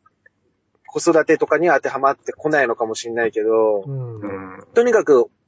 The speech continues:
Speaker 1: 自分とその血のつながった子の間に絆があれば、
Speaker 3: うん。
Speaker 1: 常に子育ては成功なんじゃないかなってのは思ってるから。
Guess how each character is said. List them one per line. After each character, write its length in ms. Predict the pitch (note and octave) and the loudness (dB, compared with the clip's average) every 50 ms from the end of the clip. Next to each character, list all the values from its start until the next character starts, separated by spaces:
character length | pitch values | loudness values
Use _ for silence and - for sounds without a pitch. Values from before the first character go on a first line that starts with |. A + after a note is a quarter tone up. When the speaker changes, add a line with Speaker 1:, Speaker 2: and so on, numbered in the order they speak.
| _ _ _ _ _ _ _ _ _ C#3 | _ _ _ _ _ _ _ _ _ -12
Speaker 1:
自 200 | C#3+ C#3 D#3 E3 | -4 -2 2 4
分 260 | F3+ F#3+ F#3+ G3 F#3 | 4 6 4 4 2
と 200 | _ - G#3 G3 | _ 2 2 2
そ 140 | - F3+ D#3+ | 4 2 -2
の 80 | D#3 | -2
血 160 | - - - E3 | -2 -2 -2 -2
の 80 | D#3+ | -2
つ 120 | - - E3 | 0 2 2
な 100 | E3 D#3+ | 4 4
が 80 | E3 | 2
っ 60 | E3 | 2
た 100 | - E3 | 0 -2
子 120 | - - E3 | -2 0 2
の 120 | D#3+ D#3 | 2 4
間 200 | D3+ D#3+ E3 E3+ | 4 4 4 2
に 120 | E3+ D#3 - | 0 0 -2
絆 360 | - D#3 - D#3+ E3+ F3 F3 | -2 -2 0 2 2 2 2
が 260 | F3 F3 F3 - - _ - | 4 2 2 2 -2 _ -4
あ 100 | - G#3 | -2 2
れ 140 | C#4 A#3+ - | 2 2 4
ば、 260 | A#2 A2 G#2+ G2+ - _ _ _ _ _ - - - _ _ _ _ _ _ - - | 4 2 2 2 -2 _ _ _ _ _ -20 -20 -20 _ _ _ _ _ _ -18 -14
Speaker 3:
う 80 | G#2+ G2+ | -12 -12
ん。 380 | G2 F#2 F#2 - - - - - - | -12 -12 -16 -20 -20 -18 -8 -2 0
Speaker 1:
常 200 | E3+ F#3 F#3+ F#3+ | 2 2 4 2
に 160 | F3 D3 A#2 | 2 0 -2
子 140 | - - C#3+ | 0 -2 0
育 240 | C3 D3 D3+ C#3+ - | 2 4 2 4 4
て 80 | B2 | 2
は 100 | A2+ A2 | 2 2
成 180 | - - C#3+ C#3 | 2 2 2 2
功 300 | B2 - C#3+ C#3 C3 C3 | 2 4 4 4 4 4
な 120 | C3+ C3+ | 2 0
ん 60 | B2+ | 0
じ 40 | A2 A2+ | 0 0
ゃ 40 | |
な 80 | A#2+ A#2+ | 2 2
い 60 | A#2 | 2
か 100 | - B2+ | 2 2
な 140 | D3+ D#3+ E3 | 2 2 0
っ 40 | - | 0
て 120 | - B2+ | 0 -2
の 60 | A2+ | -2
は 60 | A2 A2 | 0 -2
思 100 | A2+ A2+ | -2 -2
っ 60 | - | -2
て 100 | - G#2+ | -4 -6
る 100 | G#2+ G2 | -4 0
か 120 | - G#2 | 0 2
ら。 400 | G#2+ G#2+ G#2+ G#2 G2+ G2 G2 - | 4 6 6 6 4 4 0 -4